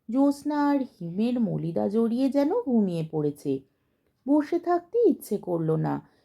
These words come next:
শীতের জ্যোৎস্না যেন ডাকছে, "ওই মাঠের ভেতর দিয়ে একটু বেরিয়ে এলে কেমন হয়?" গায়ে একটা ওভারকোট জড়িয়ে নেমে পড়লাম। পায়ে চলা ছোট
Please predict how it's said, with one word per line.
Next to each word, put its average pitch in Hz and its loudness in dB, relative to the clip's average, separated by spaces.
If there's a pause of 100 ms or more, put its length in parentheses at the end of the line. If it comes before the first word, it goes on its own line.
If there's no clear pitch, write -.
(180)
শীতের 285 0
জ্যোৎস্না 269 -2
যেন 285 2
ডাকছে, 202 -2 (420)
"ওই 294 2
মাঠের 220 0
ভেতর 240 -2
দিয়ে 240 -4
একটু 220 -6
বেরিয়ে 190 2
এলে 269 2
কেমন 185 0
হয়?" 131 -4 (520)
গায়ে 294 2
একটা 285 0
ওভারকোট 214 -2 (120)
জড়িয়ে 254 0
নেমে 233 2
পড়লাম। 143 -2 (600)
পায়ে 285 2
চলা 320 2
ছোট 233 0